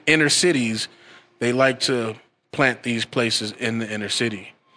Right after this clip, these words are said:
So I went to the Navy recruiting station, and I scored an eighty-five. So, so I was like, "Okay,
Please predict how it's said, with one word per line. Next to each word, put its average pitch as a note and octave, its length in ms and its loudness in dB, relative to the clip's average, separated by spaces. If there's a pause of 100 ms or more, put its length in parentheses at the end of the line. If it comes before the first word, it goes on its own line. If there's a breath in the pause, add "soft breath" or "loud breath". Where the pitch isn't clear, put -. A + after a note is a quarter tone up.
(500 soft breath)
So C3+ 140 0
I - 20 2
went C#3+ 240 0
to - 80 -2
the C#3 100 4
Navy B2+ 360 4
recruiting A#2+ 420 -2
station, G#2+ 600 -2
and A2+ 100 -2
I A#2 80 4
scored A#2+ 320 0
an A#2+ 60 0
eighty-five. B2 680 2 (600 soft breath)
So, C3+ 280 -6 (320)
so B2 440 2 (320)
I - 40 -20
was G#2 80 -10
like, A2 140 -4
"Okay, G3 440 2